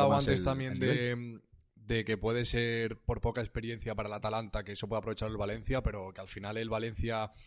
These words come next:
Speaker 1: sufre muchas bajas, que eso es algo positivo para el Atalanta,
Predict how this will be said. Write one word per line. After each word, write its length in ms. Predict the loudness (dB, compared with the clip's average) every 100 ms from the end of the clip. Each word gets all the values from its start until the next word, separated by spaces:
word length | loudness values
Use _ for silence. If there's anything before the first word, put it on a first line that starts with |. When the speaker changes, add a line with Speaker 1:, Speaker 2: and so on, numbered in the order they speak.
| -20 -20 _
Speaker 1:
sufre 380 | -8 -4 -2 -2
muchas 320 | -2 0 2
bajas, 440 | 4 4 4 -2 -4 -16 -20 -20 -20 -20 -20 _ _ 0
que 100 | 2
eso 120 | 4
es 100 | 4
algo 580 | 4 6 6 6 4 4
positivo 520 | 0 0 -8 -8 -2
para 200 | 0 2
el 60 |
Atalanta, 560 | 0 0 0 0 0